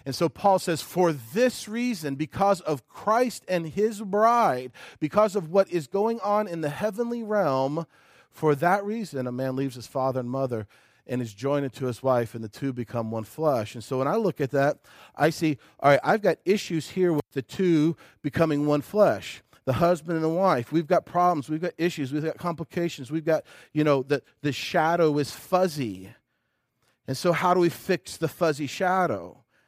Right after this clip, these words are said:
All I'm saying is let's get back over here to the substance and really investigate the substance and understand what the substance is, because the clearer the substance of Christ and his church is,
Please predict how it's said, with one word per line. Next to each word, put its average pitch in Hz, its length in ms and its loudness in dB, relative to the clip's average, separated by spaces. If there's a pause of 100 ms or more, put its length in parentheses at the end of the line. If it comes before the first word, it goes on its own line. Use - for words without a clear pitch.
(200)
All 123 200 2
I'm 156 140 2
saying 123 340 -4
is 120 180 -8
let's 135 200 -6
get 135 180 -6
back 131 220 -2
over 120 180 -4
here 131 140 -4
to 117 80 -6
the 101 100 -10
substance 127 720 -6
and 120 100 -8
really 123 220 -4
investigate 113 600 -8
the - 80 -16
substance 107 680 -10 (340)
and 123 120 -6
understand 127 380 -4
what 113 100 -8
the 107 80 -12
substance 185 580 -8
is, 113 160 -6
because 117 260 -8
the 117 60 -14
clearer 127 240 -2
the 113 100 -10
substance - 720 -8
of 110 140 -16
Christ 120 300 -10
and 104 60 -12
his 92 140 -14
church - 460 -10
is, 101 320 -8